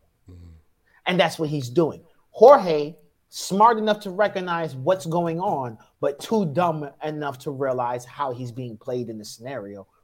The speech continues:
Speaker 2: fell into the trap, and is now going to pay a certain level of repercussions. Yeah, it feels good to knock somebody out who's talking shit, but it doesn't feel good to get iron bracelets put on your wrist as a re-, as a response. So that means he did it the wrong way, because he's done it a few times in the ring,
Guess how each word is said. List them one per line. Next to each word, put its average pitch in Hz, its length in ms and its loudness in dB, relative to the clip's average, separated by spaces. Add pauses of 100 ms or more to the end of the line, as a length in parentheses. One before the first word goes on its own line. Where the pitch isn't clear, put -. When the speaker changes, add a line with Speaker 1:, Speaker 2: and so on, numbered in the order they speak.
(240)
Speaker 2:
fell 147 200 4
into 135 220 -8
the 135 80 -6
trap, 104 400 -10 (160)
and 151 120 -6
is 135 140 -8
now 135 220 -6
going 131 280 -10
to 139 80 -8
pay 120 300 -4
a 104 100 -6
certain 113 260 -10
level 120 200 -2
of 104 60 -8
repercussions. - 800 -8 (420)
Yeah, 190 260 10
it 185 160 -2
feels 214 260 10
good 214 260 8
to 185 80 -2
knock 170 260 -2
somebody 151 420 0
out 139 120 -4
who's 127 140 -10
talking 147 340 -4
shit, - 400 0 (920)
but 143 160 2
it 135 160 -6
doesn't 180 340 2
feel 190 160 2
good 180 240 2
to 175 80 -8
get 160 220 0
iron 160 300 -4
bracelets 156 400 -4
put 151 200 -8
on 135 120 -8
your 123 120 -6
wrist 143 260 -6
as 120 140 -8
a 120 80 -8
re-, 123 200 -10 (200)
as 131 160 -6
a 131 40 -6
response. - 600 -10 (360)
So - 140 2
that 175 140 4
means 175 200 0
he 170 120 -2
did 147 160 0
it 135 80 -14
the - 120 -2
wrong 139 240 -4
way, 165 180 4
because 147 300 -4
he's 202 240 2
done 165 200 4
it 156 60 2
a 139 120 0
few 311 180 6
times 175 320 0
in 175 60 -4
the 185 80 -2
ring, 165 300 -4